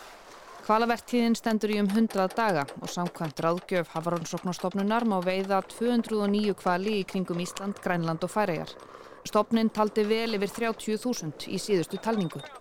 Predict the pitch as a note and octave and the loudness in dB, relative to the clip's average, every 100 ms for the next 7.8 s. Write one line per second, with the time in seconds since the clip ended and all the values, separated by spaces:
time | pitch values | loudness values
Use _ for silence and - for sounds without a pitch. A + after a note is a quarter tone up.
0 | - - - - F#3+ G#3 A3 A3+ G#3+ A3 | -18 -20 -10 -4 0 2 2 0 4 4
1 | A#3+ A#3 A3+ A3+ - B3 A3 G3 A3+ A3+ | 6 6 6 4 4 2 2 2 0 2
2 | G#3+ G3 A3 A3 - G#3 - B3 G#3+ - | 2 4 4 4 0 -6 0 2 2 4
3 | G#3+ F3 E3 F3 - G#3+ - - - - | 4 4 2 0 -2 -6 -6 -14 -8 -2
4 | F3 E3+ F3+ - D3+ E3+ A3 - C#3+ - | 0 0 -6 -6 -6 -4 -4 -6 -12 -14
5 | - - - - - - - A#3 B3 C4+ | -20 -20 -20 -20 -20 -20 -4 -2 2 2
6 | B3 A3 A#3 A#3+ G#3+ F#3+ A#3 B3+ B3 A3 | 4 2 2 2 4 4 4 4 4 2
7 | - A3+ - A#3+ A#3 A#3+ D3+ | 2 2 2 2 4 4 0